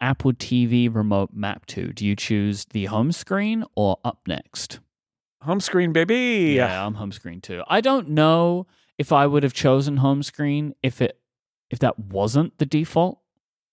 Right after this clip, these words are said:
Speaker 1: you know?
Speaker 2: Yeah, uh, so here, I, I would. And the reason is I, so I'm a, I'm a cord cutter. I use the Apple T V exclusively, but I don't just use what's in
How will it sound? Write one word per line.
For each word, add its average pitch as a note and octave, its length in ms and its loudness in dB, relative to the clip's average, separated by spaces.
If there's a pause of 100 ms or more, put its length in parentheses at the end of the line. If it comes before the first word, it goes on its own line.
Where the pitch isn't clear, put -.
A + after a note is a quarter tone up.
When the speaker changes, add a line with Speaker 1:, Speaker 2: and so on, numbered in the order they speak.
(380)
Speaker 1:
you C3 120 2
know? D#3+ 180 2 (720)
Speaker 2:
Yeah, C#4 420 0
uh, G#3 80 2
so G#3+ 200 4
here, A#3 280 -2 (300)
I, F#3+ 200 2
I F#3+ 120 6
would. C3+ 340 2 (400)
And D#3+ 100 0
the D#3+ 80 0
reason F#3+ 460 0
is D3 640 0 (640)
I, E3+ 720 2
so E3 180 -2
I'm E3+ 200 0
a, C3+ 60 -4 (320)
I'm D#3 200 2
a C#3+ 140 2
cord F#3 420 -2
cutter. A3 420 -2 (100)
I E3 100 2
use A3 280 2
the F#3+ 140 4
Apple F#3+ 180 2
T F3+ 160 -2
V E3+ 160 -2
exclusively, F3 800 -2
but D#3 180 -2
I D3 140 0
don't E3+ 420 0
just - 480 -2
use D3 540 -2
what's C3+ 340 -2
in C3 320 -4